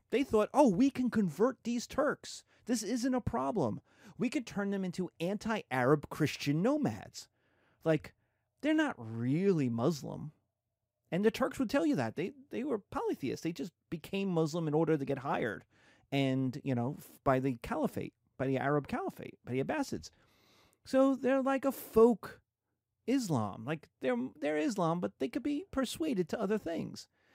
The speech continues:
And the Byzantines think, "We can do that. All we have to do is whack them, defeat them in a battle. Boom. We can convert them. We can make them into Romans. We can make them into Byzantines. Done."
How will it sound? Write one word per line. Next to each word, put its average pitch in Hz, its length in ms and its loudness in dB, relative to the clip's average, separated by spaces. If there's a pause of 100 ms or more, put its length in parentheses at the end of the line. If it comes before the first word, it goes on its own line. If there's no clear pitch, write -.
(380)
And 214 180 0
the 190 60 2
Byzantines 226 800 0 (480)
think, 240 240 2 (180)
"We 240 200 4
can 254 180 2
do 262 240 2
that. 101 240 -4
All 151 160 4
we 254 100 2
have 233 120 -2
to 196 80 -12
do 190 100 2
is 131 100 2 (300)
whack 131 460 2
them, 120 340 -2 (320)
defeat 165 380 0
them 185 120 0
in 151 100 4
a 117 40 2
battle. 110 440 0 (1200)
Boom. 240 320 4 (760)
We 156 140 8
can 170 160 0
convert 143 460 6
them. 170 200 6
We 170 80 2
can 127 240 0
make 180 220 0
them 196 160 0
into 165 360 2
Romans. 131 560 6
We 143 60 -4
can 127 160 0
make 135 200 0
them 175 200 -2
into 127 640 2 (340)
Byzantines. 135 640 2 (1040)
Done." 208 280 4